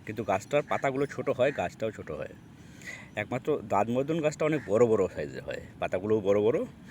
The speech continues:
বাকি এই দুটো, মানে চাকুন্দা আর একটু আগে দেখালাম যে দাঁতমর্দন, দুটো ছোট ছোট হয়, ফুলগুলো একই রকম। কিন্তু এই চাকুন্দা আর দাঁতমর্দনের,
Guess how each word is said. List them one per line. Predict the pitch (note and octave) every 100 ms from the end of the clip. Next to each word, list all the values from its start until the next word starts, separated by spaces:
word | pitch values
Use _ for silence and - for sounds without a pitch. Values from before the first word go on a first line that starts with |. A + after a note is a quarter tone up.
| - - -
বাকি | - F2+ - C#3
এই | D#3
দুটো, | C#3 B2+ G2+ G#2+ E3 -
মানে | F#2 E2+ D#2 - - - - - - - - - - -
চাকুন্দা | G#2+ G2 B2 C#3 A2 B2 F3 - -
আর | F2
একটু | F2 -
আগে | G#2+
দেখালাম | G#2+ G2 G#2+
যে | G#2
দাঁতমর্দন, | F#2+ G2 A2+ G2+ G2+
দুটো | A2 -
ছোট | - -
ছোট | F#2+ -
হয়, | - C#2 -
ফুলগুলো | - G#2 G#2 G#2
একই | F2
রকম। | G#2 F#2+ D#3+ C4 - - - - - -
কিন্তু | D#3 D#3 D#3+
এই | - A2 G2+ F#2 - - - - - - - - - -
চাকুন্দা | F#2 - D3 F3 D#3 A2+ G#3+ - - - - - - - - -
আর | F#2+
দাঁতমর্দনের, | D#2+ F2+ F#2+ A2+ B2+ C#3 C#3